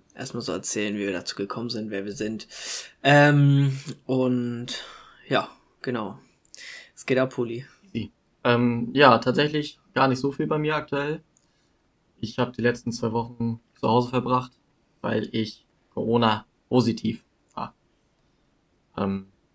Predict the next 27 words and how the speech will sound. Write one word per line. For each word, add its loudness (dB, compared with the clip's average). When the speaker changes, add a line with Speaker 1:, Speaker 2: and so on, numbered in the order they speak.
Speaker 2:
ja, -2
ich -20
hatte 0
jetzt 0
Freitag, 0
äh, -4
nochmal 2
einen -2
Test, -4
sozusagen -6
der -6
Raustest. -2
Und -4
der 4
war 6
negativ, 4
also 2
ich 0
darf -2
nächste -2
Woche -2
wieder -4
arbeiten. -4
Danke. -4
Speaker 1:
Ja, -10
sauber, -10
sauber. -12